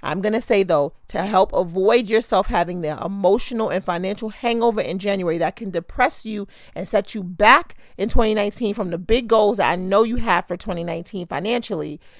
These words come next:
let's put a limit on what we're gonna do in the next three weeks. Let's put a, a,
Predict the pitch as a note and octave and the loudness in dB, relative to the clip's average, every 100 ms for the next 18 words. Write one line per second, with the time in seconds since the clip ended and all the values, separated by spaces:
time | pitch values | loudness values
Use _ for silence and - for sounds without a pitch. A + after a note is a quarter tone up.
0 | _ - F#3 - G#3+ F3+ F#3 B3 C4 - | _ -6 2 8 8 8 4 4 4 2
1 | F#3+ F3+ D#3+ F3+ F#3 F3 D#3+ F3 E3 E3+ | -2 -2 -4 -4 -4 -6 -6 -6 -6 -8
2 | - - G#3 F3 E3 - - F3 F3 E3 | -18 -10 -6 -4 -4 -4 -6 -6 -6 -8
3 | - - - E3 - - F#3 F3 - - | -10 -18 -6 -6 6 6 6 0 -6 -6
4 | E3+ | -6